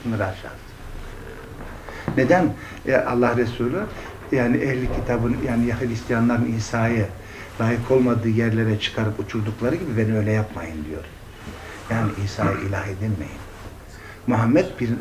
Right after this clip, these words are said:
nebidir, Allah'ın kulu ve Resulüdür, bir ilah değildir. Muhammed bile gaybı bilmez.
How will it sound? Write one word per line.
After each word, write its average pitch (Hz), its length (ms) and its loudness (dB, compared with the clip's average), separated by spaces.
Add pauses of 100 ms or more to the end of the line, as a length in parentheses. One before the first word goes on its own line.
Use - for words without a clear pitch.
nebidir, 107 380 2
Allah'ın 104 420 2 (120)
kulu 170 300 4 (560)
ve 135 100 8
Resulüdür, 123 640 2
bir 127 140 -2
ilah 113 320 -2
değildir. - 440 -8 (3000)
Muhammed 151 400 4
bile 143 140 10
gaybı 101 400 2
bilmez. 80 320 -6